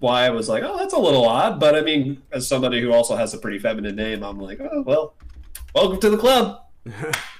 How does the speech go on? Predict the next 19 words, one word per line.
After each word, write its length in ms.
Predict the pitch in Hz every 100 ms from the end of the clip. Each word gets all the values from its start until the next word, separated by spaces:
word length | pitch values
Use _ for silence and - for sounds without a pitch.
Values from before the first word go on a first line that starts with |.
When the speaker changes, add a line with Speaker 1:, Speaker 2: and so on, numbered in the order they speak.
| - _ - - - - - - - - - - - -
Speaker 1:
But 360 | 175 147 -
yeah, 240 | 180 202 196
I 120 | 233
don't, 280 | 330 339 -
I 100 | 220
don't 140 | 285 302
think 100 | 247
he's 120 | 208
gonna 160 | 180 165
have 100 | 143
a 20 |
Sasuke 480 | 139 127 - 135 131
moment. 340 | 135 135 135 - -
I 80 | 180
think 200 | 247 277
he's 280 | 240 190 143
way 420 | 139 143 139 131
too 240 | - 127
positive. 600 | - 117 101 - 87 -